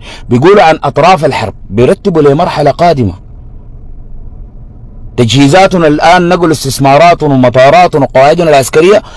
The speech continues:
لجنوب السودان وأثيوبيا، ويتبرعوا بأنه يدفعوا لهم سبعمية وتمانية وتلاتين مليون دولار عشان يربطوا جنوب السودان مع أثيوبيا.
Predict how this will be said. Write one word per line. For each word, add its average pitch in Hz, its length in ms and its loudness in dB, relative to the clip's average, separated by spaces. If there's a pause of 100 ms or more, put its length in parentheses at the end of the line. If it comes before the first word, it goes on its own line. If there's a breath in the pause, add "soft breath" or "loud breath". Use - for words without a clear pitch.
(160 loud breath)
لجنوب 143 420 2
السودان 185 380 0
وأثيوبيا، 139 520 -2 (340 loud breath)
ويتبرعوا 160 580 2
بأنه 143 420 2
يدفعوا 139 360 0
لهم 175 260 2
سبعمية 139 440 0
وتمانية 160 280 0
وتلاتين 151 380 0
مليون 165 260 2
دولار 190 340 4 (220 loud breath)
عشان 131 240 -4
يربطوا 170 400 -2
جنوب 135 240 2
السودان 147 400 0
مع 147 140 2
أثيوبيا. 123 380 -2